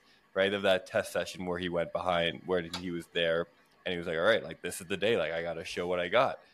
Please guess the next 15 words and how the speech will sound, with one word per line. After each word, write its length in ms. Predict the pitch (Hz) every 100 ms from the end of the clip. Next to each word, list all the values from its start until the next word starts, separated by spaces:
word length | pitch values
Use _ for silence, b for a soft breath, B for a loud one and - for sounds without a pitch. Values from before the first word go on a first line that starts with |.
| b b b b
So 160 | 143 127
I 100 | 123
think, 260 | 165 127
like, 240 | 110 95 -
those 300 | 98 104 -
kinds 760 | 110 104 98 95 92 - -
of, 400 | 95 90 87 82 -
that 180 | 104
kind 120 | - 110
of 120 | -
footage 360 | - 107 104
where 120 | 98 90
it 40 |
kind 140 |
of 60 | 101